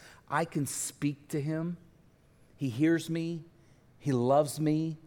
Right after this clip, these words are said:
I get to open up the Bible and read His Word and experience that treasure.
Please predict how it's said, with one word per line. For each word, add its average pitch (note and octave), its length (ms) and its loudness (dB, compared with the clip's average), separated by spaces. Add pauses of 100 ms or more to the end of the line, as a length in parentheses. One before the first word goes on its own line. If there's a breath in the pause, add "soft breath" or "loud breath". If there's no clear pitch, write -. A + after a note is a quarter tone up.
(320 loud breath)
I D3 80 2
get D#3 200 2
to - 80 -2
open D#3+ 280 2
up D3+ 140 2
the C#3+ 80 6
Bible D#3 560 4 (120)
and C#3+ 320 2
read E3 300 2
His C3+ 260 0
Word C#3+ 520 2
and C3 160 0
experience E3 840 0 (220 loud breath)
that D3 400 2 (260 loud breath)
treasure. D#3 800 2